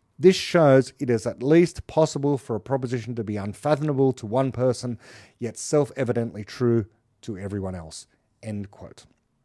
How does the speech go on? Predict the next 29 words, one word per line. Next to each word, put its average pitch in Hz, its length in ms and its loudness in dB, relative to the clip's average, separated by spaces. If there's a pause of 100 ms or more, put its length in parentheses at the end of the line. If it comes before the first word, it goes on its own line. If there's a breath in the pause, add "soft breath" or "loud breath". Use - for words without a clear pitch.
(440)
So, 160 260 6 (960 loud breath)
that's 120 440 -2
the 131 160 -6
resolution 110 520 -4
of 98 140 -14
the 101 40 -18
paradox. 95 600 -10 (460 soft breath)
If 190 340 6
you 170 120 4
have 135 680 2 (140)
a 113 120 -2
statement 123 460 0
that 110 160 -4
refers 127 480 0
to - 160 -10
yourself, 196 920 2 (480)
such - 360 -2
as, 104 240 -4 (360)
"Brett 120 200 0
Hall 127 260 2
cannot 120 320 -4
consistently 117 560 -8
judge 113 380 -2
this 110 100 -14
statement 98 360 -12
to 101 40 -18
be 101 120 -12
true," 131 440 -4 (520 soft breath)
then 147 320 -2